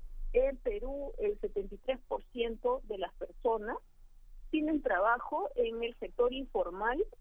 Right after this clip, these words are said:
o en el sector ilegal. Entonces, eh, el setenta y tres por ciento de las personas normalmente dice, "Mi trabajo, mi comida, mis recursos me los busco yo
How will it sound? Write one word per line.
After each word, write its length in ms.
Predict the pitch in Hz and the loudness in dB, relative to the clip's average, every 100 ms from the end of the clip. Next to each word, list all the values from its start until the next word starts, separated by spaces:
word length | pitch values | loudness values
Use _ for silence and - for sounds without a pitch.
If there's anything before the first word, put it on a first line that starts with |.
| - - | -6 0
o 140 | 294 | 0
en 120 | 285 | 0
el 100 | 233 - | -2 -4
sector 520 | 190 - 233 262 320 - - - 262 | -8 0 2 2 0 -8 -8 -8 -6
ilegal. 520 | 233 185 220 214 160 - - - - - - - | -4 0 2 0 -4 -14 -18 -16 -16 -16 -14 -10
Entonces, 420 | 240 302 285 330 440 - - | -4 -4 -2 -4 -6 -14 -6
eh, 360 | - 440 381 - - | 0 0 0 -2 -2
el 180 | 247 | 0
setenta 340 | - 240 233 240 | 2 4 2 0
y 40 | |
tres 180 | 277 320 - | -6 -4 -2
por 140 | 277 | -2
ciento 240 | 294 277 294 | -2 -2 0
de 60 | |
las 140 | 226 - | 0 -2
personas 520 | 196 196 262 262 262 | -6 0 0 2 0
normalmente 640 | 196 202 226 240 240 254 | -2 -2 -2 -2 -2 2
dice, 500 | 247 254 247 262 269 - - - - - - | 2 2 0 0 0 -2 -14 -14 -12 -12 -10
"Mi 580 | 233 240 233 240 240 240 - - - | -6 -2 0 0 2 0 -4 -12 -2
trabajo, 760 | 240 226 220 320 330 - 349 403 | 2 4 4 2 0 -2 0 0
mi 200 | 311 233 | 0 -2
comida, 760 | - 202 226 320 311 240 262 311 | 0 0 2 0 2 4 4 2
mis 240 | 247 233 | -2 -4
recursos 540 | 202 - 285 294 302 302 | -6 -6 -4 -4 -2 -2
me 120 | 262 | 0
los 180 | 185 - | 0 0
busco 360 | 247 277 - 480 | 0 0 2 2
yo 240 | 508 | 2